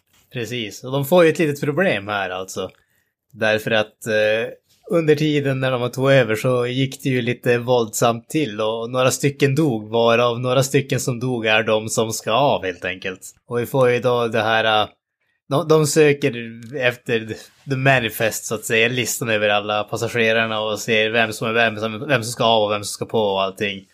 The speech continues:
Och, eh, vi får ju, h-, här försöker ju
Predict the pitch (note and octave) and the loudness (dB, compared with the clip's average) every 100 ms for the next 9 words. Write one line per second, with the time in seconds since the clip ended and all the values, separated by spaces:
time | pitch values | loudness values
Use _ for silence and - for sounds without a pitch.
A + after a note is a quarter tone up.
0 | _ _ _ _ _ B2+ G#2 - _ - | _ _ _ _ _ -2 -2 -2 _ -2
1 | A#2 A2 G#2+ A2 B2 A#2 C3+ A#2 A2+ A2 | 0 0 -2 -6 -10 -6 -2 0 -2 -2
2 | A2 - C#3 D#3+ C#3+ B2 B2+ C#3+ B2+ A#2+ | -2 -2 2 2 2 0 -4 0 -2 -2
3 | A2+ G#2 G#2 G2+ | -6 -6 -6 -8